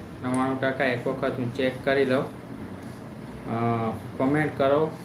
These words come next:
કોમેન્ટ નથી આવતી હજી તમારી કોઈની. કોમેન્ટ આવશે ને તો મને મજા આવશે, કારણ કે મને પણ, અ, જે છે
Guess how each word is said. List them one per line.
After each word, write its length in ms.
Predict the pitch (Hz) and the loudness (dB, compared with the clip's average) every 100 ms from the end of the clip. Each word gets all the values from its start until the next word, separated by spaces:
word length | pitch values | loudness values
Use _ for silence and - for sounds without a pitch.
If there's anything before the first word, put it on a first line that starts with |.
| - - | -12 -6
કોમેન્ટ 460 | 139 160 170 160 165 | -2 4 4 4 2
નથી 260 | 160 165 | 2 4
આવતી 340 | 147 135 147 143 | 4 4 4 4
હજી 180 | 139 | 2
તમારી 360 | 135 139 139 135 | -2 -2 0 0
કોઈની. 340 | 123 131 139 | 2 2 2
કોમેન્ટ 480 | 139 - 143 190 196 | -2 0 4 6 8
આવશે 340 | 190 196 214 185 | 8 6 4 2
ને 240 | 170 151 | 2 0
તો 320 | 160 160 165 160 | 2 4 4 2
મને 360 | 160 165 160 | 0 0 0
મજા 300 | 156 151 156 | 0 2 4
આવશે, 320 | 151 135 - 131 | 6 4 0 -2
કારણ 340 | 135 135 147 | 2 2 2
કે 300 | 139 147 139 - - - - - - - - | 2 4 4 0 -10 -12 -12 -12 -12 -12 -2
મને 280 | 120 143 160 | 4 6 6
પણ, 320 | 160 165 160 160 160 156 151 | 6 6 6 4 4 2 2
અ, 40 | |
જે 220 | 143 151 | 6 6
છે 340 | 147 170 135 | 6 6 4